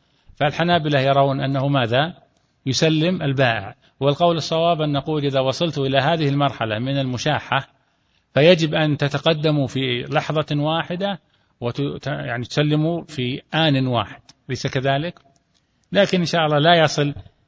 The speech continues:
آه، مسلمان إلى مثل هذه المرحلة. اليوم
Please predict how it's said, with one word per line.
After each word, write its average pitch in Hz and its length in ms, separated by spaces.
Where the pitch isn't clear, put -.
آه، 123 260
مسلمان 139 640
إلى 127 360
مثل 120 280
هذه 113 540
المرحلة. 98 500
اليوم 202 560